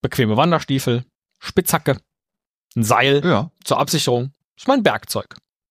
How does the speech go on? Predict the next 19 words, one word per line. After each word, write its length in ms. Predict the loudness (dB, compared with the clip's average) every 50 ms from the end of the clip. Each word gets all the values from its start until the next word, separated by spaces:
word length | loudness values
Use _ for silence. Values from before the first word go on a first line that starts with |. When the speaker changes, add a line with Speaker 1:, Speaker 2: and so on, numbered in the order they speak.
| _ _ _ _ _ _ _ _ -20 -20 _ _
Speaker 1:
Vielleicht 420 | -8 -4 -2 0 2 0 2 2
Speaker 2:
Und 200 | 0 2 2 2
Speaker 1:
auch 120 | 2 0 0
ein 100 | -2 -2
Schinkenbrot. 580 | -4 -6 -4 -4 -6 -8 -8 -12 -20 -20 -20 _ _ _ _ _ _ _ _ _
Speaker 2:
Und 300 | -4 -2 -2 -2 -2 -4
so 120 | -4 -2 -2
eine, 300 | -2 0 -2 -2 -4 -6 _ -18
sagen 300 | -18 -12 -6 -6 -4 -2
wir 80 | 0 0
mal, 380 | 0 2 0 0 -2 -4 -8 -12 -20 -20 -20 -20 -12 -4
Speaker 1:
Und 60 | -2 0
eine 80 | 0 2
Thermoskanne. 440 | 0 0 0 0 -2 -2 0 2 2 4 4
Speaker 2:
eine 60 | 4
kleine, 180 | 2 0 -2
eine 160 | -2 -4 -6 -4
kleine 360 | 0 0 0 2 0 0 -2
Hose, 580 | -4 -4 -4 -4 -2 -2 0 0 -2 -2 -4